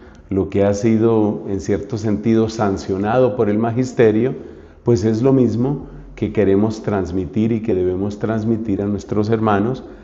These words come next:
cada uno desde su propia vocación, desde su propio estado de vida.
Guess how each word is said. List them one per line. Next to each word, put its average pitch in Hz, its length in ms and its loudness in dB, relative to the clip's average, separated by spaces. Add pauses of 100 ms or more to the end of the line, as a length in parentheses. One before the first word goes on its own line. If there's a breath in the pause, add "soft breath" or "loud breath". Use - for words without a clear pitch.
(200 loud breath)
cada 123 300 6
uno 117 340 4
desde 92 320 -2
su - 180 -10
propia 92 400 -4
vocación, 104 720 -2
desde 87 260 -2
su 80 180 -6
propio 101 440 -2 (400 loud breath)
estado 92 640 2
de 90 180 -4
vida. 90 400 2